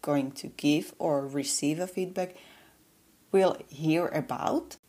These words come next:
the differences between constructive and negative feedback,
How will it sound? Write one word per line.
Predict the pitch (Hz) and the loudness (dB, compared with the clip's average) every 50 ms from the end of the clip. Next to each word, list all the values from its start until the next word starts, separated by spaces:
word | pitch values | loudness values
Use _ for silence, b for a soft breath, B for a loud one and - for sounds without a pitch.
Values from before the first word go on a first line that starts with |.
| _ _ | _ _
the | 208 208 | -2 2
differences | 214 247 240 - 247 233 233 - 220 202 202 | 2 2 4 4 0 0 2 2 0 0 2
between | - 190 190 - - 180 180 175 175 170 170 170 - | 0 -2 -2 0 -2 0 0 0 -2 -2 -6 -6 -8
constructive | - - 190 185 185 - - 175 160 - - - 147 143 - - - | -6 -4 -2 -2 -2 -2 -2 -4 -4 -6 -6 -6 -6 -6 -6 -8 -4
and | 139 139 | -2 -2
negative | 185 214 220 240 226 277 - 214 202 | -2 0 0 0 -2 0 0 -2 -2
feedback, | - - - 190 185 185 - - 180 175 170 170 165 - - | -2 -4 -4 -4 -4 -4 -6 -4 -4 -2 -2 -4 -6 -10 -16